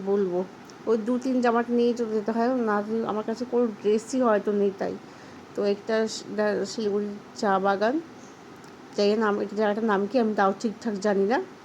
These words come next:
তো দুধারেই চা বাগান ছিল, আমি যেই পাশে বসে আমি সেই পাশের, উম, ক্যামেরাই করছি, ভিডিও করছি, আমার খুব ভালোই লাগছে। তো আস্তে আস্তে চা বাগান শেষ হয়ে গিয়ে তারপর একটু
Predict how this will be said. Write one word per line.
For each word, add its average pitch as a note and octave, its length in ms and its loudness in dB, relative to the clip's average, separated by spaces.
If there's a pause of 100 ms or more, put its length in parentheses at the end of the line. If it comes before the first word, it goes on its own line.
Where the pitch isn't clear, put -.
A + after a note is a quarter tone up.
(680)
তো A#3+ 80 0
দুধারেই A3 400 2
চা A3 180 4
বাগান G#3 340 4
ছিল, A3 320 0 (460)
আমি G#3 240 2
যেই A3 140 2
পাশে G#3+ 280 -2
বসে A3+ 260 -2
আমি A3 160 0
সেই G#3+ 220 0
পাশের, G#3+ 500 -2
উম, G3+ 400 -2 (500)
ক্যামেরাই G#3 560 2
করছি, A3 480 -2 (500)
ভিডিও A3 280 4
করছি, A3+ 400 -2
আমার A3+ 300 0
খুব A#3 240 0
ভালোই G#3 260 0
লাগছে। G#3+ 480 -2 (440)
তো A#3+ 60 0
আস্তে B3+ 540 0
আস্তে C4 340 -4
চা A#3+ 160 4
বাগান A#3+ 320 2
শেষ D4+ 320 0
হয়ে D4+ 240 4
গিয়ে C#4 220 -2
তারপর A#3+ 540 2
একটু A#3 360 -2